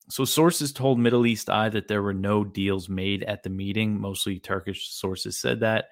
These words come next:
That came after there were some reports that said Turkey agreed to withdraw its troops from Syria,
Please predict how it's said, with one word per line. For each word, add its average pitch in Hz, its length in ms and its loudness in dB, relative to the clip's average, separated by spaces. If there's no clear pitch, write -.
That 139 160 4
came 135 200 6
after 120 300 4
there 104 160 4
were 101 80 0
some 101 240 0
reports 107 460 0
that 92 140 -4
said 90 220 -4
Turkey 98 420 -2
agreed 101 360 0
to 92 100 -4
withdraw 92 480 -4
its 92 140 -6
troops 117 340 0
from 101 160 -6
Syria, 95 540 2